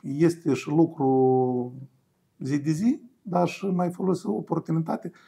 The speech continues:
În primul și în primul rând, uh, aș folosi-o pentru că să schimb mentalitatea la populație, prin, uh, legături culturale, prin chiar, uh, schimb de vizite, să, să vadă, fiindcă, um,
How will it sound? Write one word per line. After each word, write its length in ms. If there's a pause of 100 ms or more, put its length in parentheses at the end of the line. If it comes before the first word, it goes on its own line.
(300)
În 120
primul 300
și 120
în 80
primul 380
rând, 380
uh, 460
aș 120
folosi-o 460
pentru 840
că 120
să 80
schimb 300
mentalitatea 680
la 120
populație, 720
prin, 320
uh, 180 (400)
legături 480
culturale, 600
prin 340
chiar, 220
uh, 580 (540)
schimb 600
de 340
vizite, 500
să, 380 (420)
să 180
vadă, 340
fiindcă, 420 (380)
um, 480